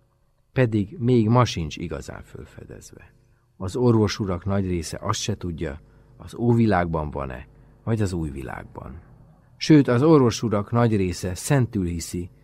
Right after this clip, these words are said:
hogy valamely nyugati országban fekszik, és a földrajzban Ischl, Franzensbad, Gastein, Reichenthal és egyéb efféle név alatt szerepel.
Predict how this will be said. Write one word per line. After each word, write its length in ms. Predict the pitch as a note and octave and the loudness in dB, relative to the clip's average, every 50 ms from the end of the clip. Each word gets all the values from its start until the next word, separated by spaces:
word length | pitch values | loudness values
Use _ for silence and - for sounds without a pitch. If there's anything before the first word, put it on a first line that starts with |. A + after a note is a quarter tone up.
| _ _ _ | _ _ _
hogy 240 | - F#2+ F#2+ F2 F#2 | -8 -6 -6 -4 -2
valamely 400 | G#2+ G#2+ G2 F2 F2 E2 D#2+ E2 | 0 0 0 0 0 -2 -2 -2
nyugati 420 | F#2+ B2 C3 B2+ F#2+ E2 - E2 | -2 0 0 0 -2 -2 -2 -6
országban 600 | C#2 C2+ C#2+ - - - - C2 C2+ - G1+ - | -6 -6 -6 -8 -10 -10 -10 -10 -10 -12 -14 -12
fekszik, 520 | - - B2 A#2+ - - G#2+ F2 - - _ _ _ _ _ _ _ _ | -8 -8 -8 -8 -8 -8 -8 -8 -10 -12 _ _ _ _ _ _ _ _
és 100 | - - | -18 -18
a 40 | |
földrajzban 800 | E2+ - - D#3+ C#3+ C3+ A#2 A2 G2 F#2+ E2+ D#2+ E2+ D2+ C#2+ - - - - - - | -10 -2 2 2 4 4 4 2 2 0 -2 -4 -6 -6 -6 -8 -12 -18 -20 -12 -6
Ischl, 420 | - C3 B2 - - A2+ G2 F2 D#2+ - - | -6 -4 -4 -4 -4 -4 -4 -4 -6 -10 -12
Franzensbad, 960 | - - A#2 A2 A2 G#2+ - G2+ F2+ E2 E2 E2 D2 B1 B1+ - - - - - - | -8 -4 -2 0 0 -2 -2 -4 -6 -6 -6 -10 -12 -12 -12 -14 -18 -20 -20 -14 -6
Gastein, 800 | - G#2 G2+ G#2 F2+ - - - - F#2+ F#2+ F#2 G2 A2 B2 A#2+ - - - _ _ _ - | -2 0 0 0 0 -2 -6 -6 -4 -4 -2 -2 -4 -6 -8 -10 -14 -20 -20 _ _ _ -8
Reichenthal 840 | - G2+ G#2+ G#2 - - A2 G2 F#2 - - D#2+ D2+ D2 C#2+ - - - _ - - - _ _ | -4 -2 -2 -4 -4 -4 -6 -6 -6 -6 -8 -8 -6 -6 -8 -8 -12 -20 _ -20 -20 -20 _ _
és 200 | - F2 E2+ - - | -16 -14 -14 -10 -4
egyéb 360 | - C#3+ C#3 A2 G2+ F2+ D#2 - | 0 0 0 0 0 -4 -4 -6
efféle 420 | - F2+ - - - E2+ C#2+ B1+ - | -10 -12 -12 -10 -10 -10 -8 -8 -10
név 240 | C2+ C#2 C2+ B1+ | -12 -12 -12 -12
alatt 240 | A#1+ A1 A1 - - | -14 -14 -16 -16 -18
szerepel. 640 | - - - - - - - - G1+ G1+ - F2 | -20 -20 -20 -20 -20 -20 -20 -20 -20 -20 -20 -20